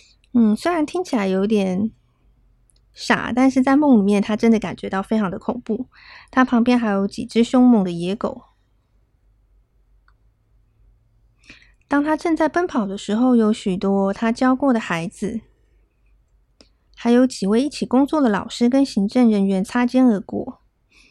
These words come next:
他忙着奔跑而没有时间和他们说话。每一次他只要停下来，他的双脚就会陷入泥泞到小腿那么深。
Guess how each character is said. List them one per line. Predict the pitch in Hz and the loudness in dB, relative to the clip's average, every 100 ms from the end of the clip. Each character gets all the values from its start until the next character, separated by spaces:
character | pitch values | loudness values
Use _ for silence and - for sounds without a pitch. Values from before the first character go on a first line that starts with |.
| _ | _
他 | - 254 | 0 4
忙 | 233 214 | 6 4
着 | 226 | 2
奔 | 240 302 | 2 0
跑 | 302 220 185 | -2 -4 -2
而 | |
没 | 190 | 0
有 | 202 | 0
时 | 185 180 | -2 -8
间 | 196 214 | -2 -2
和 | 220 226 | 0 -2
他 | 226 | 0
们 | 220 | -2
说 | - 208 202 | -2 -4 -4
话。 | 220 196 - - _ _ _ _ _ _ _ _ _ | -4 -6 -8 -20 _ _ _ _ _ _ _ _ _
每 | - 208 214 | 0 2 2
一 | |
次 | - 302 | 0 -4
他 | 269 285 | -2 -2
只 | 277 | 0
要 | 202 208 | -2 0
停 | - 196 | 0 0
下 | - 320 | 0 -2
来， | 277 226 | 0 0
他 | 233 | 2
的 | 240 | 0
双 | 220 269 285 | 0 -2 0
脚 | 254 190 | -2 -4
就 | 208 202 | -4 -4
会 | 226 208 | 0 -2
陷 | - 254 220 | 0 2 4
入 | 214 | 4
泥 | 202 185 175 | 2 2 0
泞 | 226 247 | 4 4
到 | 226 208 208 | 4 2 -2
小 | - 170 | -6 -8
腿 | 214 240 190 | -2 -2 2
那 | 214 | 0
么 | 175 | -2
深。 | - 185 180 | -4 -4 -2